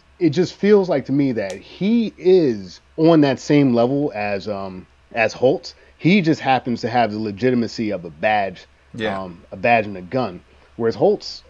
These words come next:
Speaker 1: did it his own way, which was more calculated and thought out. But, like, you see so many different scenes where he's doing things that, like, you expect the villain to be doing, and he's the
Speaker 2: Yes.
Speaker 1: one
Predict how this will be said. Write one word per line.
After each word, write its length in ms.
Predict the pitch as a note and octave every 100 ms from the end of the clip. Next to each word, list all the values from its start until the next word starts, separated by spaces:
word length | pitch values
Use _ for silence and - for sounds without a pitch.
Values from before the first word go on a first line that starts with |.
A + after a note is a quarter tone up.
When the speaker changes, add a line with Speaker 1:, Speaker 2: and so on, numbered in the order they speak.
| _ C#3+ G#2
Speaker 1:
did 160 | C#3+ C#3
it 100 | A#2+
his 220 | A#2+ A2+ -
own 360 | C3+ D#3 C#3+ A2+
way, 360 | G#2+ G2 G2
which 260 | G2 G2+ -
was 120 | F2
more 420 | A2 G#2+ G#2 F#2 G#2+ _ _ _ _ -
calculated 440 | C#3+ C3 C3 A2+
and 120 | G2+
thought 180 | A2 G#2+
out. 240 | A#2 A2+ E2+
But, 100 | G#2
like, 180 | G2+ G2
you 240 | C3 D3
see 420 | - - G3 F#3+
so 260 | - - C#3+
many 180 | C#3+ A#2
different 320 | A#2 A2 F#2
scenes 420 | - C#3 B2+ G2+
where 360 | F#2 G2 F#2+ - _ _ _ _
he's 300 | D3+ D#3+ G#2
doing 400 | B2+ C#3 A#2+ G#2
things 320 | G#2+ G#2 G2
that, 200 | G2+ F#2+
like, 340 | F#2+ F#2 - - _ _
you 300 | G2 E3+ B3+
expect 360 | D#3 - F#3 G3
the 100 | A#3
villain 340 | F#3 D4+ A3+
to 60 | A2+
be 160 | G#2
doing, 400 | F#2+ G2 F#2 C3 -
and 100 | C#3
he's 360 | A2 A3+ B3 E3
the 80 |
Speaker 2:
Yes. 80 | B2
Speaker 1:
one 300 | B2 C3 C#3+